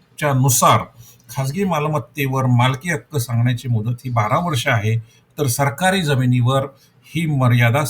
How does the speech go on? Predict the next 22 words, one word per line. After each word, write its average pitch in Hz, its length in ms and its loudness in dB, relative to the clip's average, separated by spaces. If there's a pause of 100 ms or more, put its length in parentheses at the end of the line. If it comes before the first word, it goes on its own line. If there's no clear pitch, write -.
(200)
तीस 139 200 0
वर्षाची 117 520 -2
आहे. 90 260 -4 (380)
आपली 147 260 -4
मालमत्ता 156 480 -2
वाचवायची 135 500 -2
असेल 113 260 -2
तर - 40 -2
बारा 107 240 0
वर्षाच्या 131 440 -4
जबरदस्तीने 143 920 -2
ताब्यात 120 380 -4
घेतली, 120 360 -4
आपली 120 220 -6
जमीन 120 280 -4
कोणीतरी 135 400 -6
ताब्यात 117 300 -2
घेतल्याची 117 380 -4
तक्रार 120 400 -8
आपल्याला 120 360 -4
दाखल 95 400 -6
ही 151 240 -6